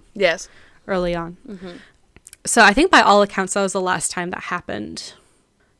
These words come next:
Speaker 2: And he was the last samurai, so. The existing government, uh, during the Edo period eventually collapsed. And then Emperor Meiji was reinstated.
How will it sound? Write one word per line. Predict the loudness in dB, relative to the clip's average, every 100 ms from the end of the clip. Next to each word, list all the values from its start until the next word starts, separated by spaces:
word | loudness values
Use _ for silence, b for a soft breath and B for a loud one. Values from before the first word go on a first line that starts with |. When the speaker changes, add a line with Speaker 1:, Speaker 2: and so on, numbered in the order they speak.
| _
Speaker 2:
And | 0 2
he | 2
was | 2
the |
last | -2 -2 0
samurai, | -2 -2 -6 -6
so. | -8 -14 -16 _ B B B B B -20 _ _ _ _
The | -2
existing | 0 2 2 2 2
government, | 4 4 4 4 4 2 0 -6 -10 B B B B B B B B _ -4
uh, | 2 2 0
during | 2 2
the | 2 0
Edo | -2 -4
period | -6 -4 -4 -4
eventually | -4 -4 -4
collapsed. | -8 -10 -10 -8 -8 -8 -10 b b b b -8
And | -4
then | -2 -4
Emperor | -4 -6 -6 -2 0 0 -2
Meiji | -2 0 0 0 -4
was | -4 -6 -4
reinstated. | -2 -2 -4 -6 -8 -8 -12